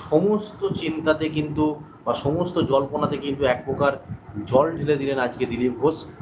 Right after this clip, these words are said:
এবং তিনি, আহ, বরাবরই দিলীপ ঘোষ মানে চমক এবং দিলীপ ঘোষ মানেই নতুন কিছু, দিলীপ ঘোষ মানেই, আহ, নতুন, আহ, কোনো কথা বা নতুন কোনো খবর তৈরি,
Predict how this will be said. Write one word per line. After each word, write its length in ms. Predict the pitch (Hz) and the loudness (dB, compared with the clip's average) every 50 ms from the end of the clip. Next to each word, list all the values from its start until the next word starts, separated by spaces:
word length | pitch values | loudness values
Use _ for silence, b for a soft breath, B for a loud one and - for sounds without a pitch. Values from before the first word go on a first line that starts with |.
| - - | -14 -10
এবং 260 | - 117 131 135 135 131 - | -8 0 2 2 2 2 -2
তিনি, 360 | - 170 175 180 151 - - - - 127 - - - - - - | 0 2 4 4 2 2 -2 -8 -12 -16 -18 -18 -18 -18 -8 -4
আহ, 260 | 110 113 113 113 101 - - - 107 | -2 0 0 -2 -4 -8 -12 -12 4
বরাবরই 440 | 113 127 147 160 165 160 170 175 175 | 4 6 6 6 2 0 0 -4 -4
দিলীপ 400 | - 120 131 - 156 170 165 - - | -4 -4 -2 -2 0 -2 -2 -2 -4
ঘোষ 180 | 165 160 - - | -4 -6 -4 -2
মানে 280 | 143 131 135 139 147 147 147 | 0 2 2 2 2 -2 -2
চমক 420 | - 135 139 143 151 147 127 113 135 | -2 -2 -2 0 0 0 0 0 0
এবং 220 | 135 135 135 135 | 0 0 0 -2
দিলীপ 260 | 110 117 127 147 151 147 147 147 | -4 -2 -2 0 0 -2 -2 -4
ঘোষ 180 | 151 139 - - | -4 -4 -4 0
মানেই 240 | 117 123 135 143 139 | 0 0 2 2 -2
নতুন 340 | 131 127 123 123 143 143 139 | -2 -4 -6 -4 -4 -4 -4
কিছু, 260 | - 139 135 - 143 | -4 -6 -8 -8 -8
দিলীপ 280 | 123 123 127 135 143 135 123 | -4 -2 0 0 0 0 2
ঘোষ 140 | 131 139 131 131 | 0 0 0 2
মানেই, 360 | 123 117 120 131 143 147 151 147 B B B B B B - - | 0 0 2 2 0 -2 -2 -6 B B B B B B -16 -4
আহ, 380 | - 104 110 110 107 107 110 113 | 2 4 4 4 4 0 -2 -2
নতুন, 260 | 131 135 - 165 170 | -2 -2 0 0 0
আহ, 640 | 175 175 151 127 - - - 117 120 120 117 117 104 | 0 0 -2 -4 -4 -4 -2 0 2 2 2 0 0
কোনো 280 | 143 143 151 151 135 - | 0 0 0 0 -2 4
কথা 360 | 127 120 123 123 - 147 147 143 | 4 4 4 4 4 2 2 4
বা 120 | 139 139 | 2 0
নতুন 340 | 131 127 123 120 143 143 135 | -2 -2 -2 -2 0 -2 0
কোনো 180 | 135 139 139 | 0 0 0
খবর 340 | 131 - - 123 123 123 139 135 - | 0 2 2 2 2 2 0 -4 0
তৈরি, 380 | - 139 139 143 151 165 165 | 0 2 2 2 0 -2 -4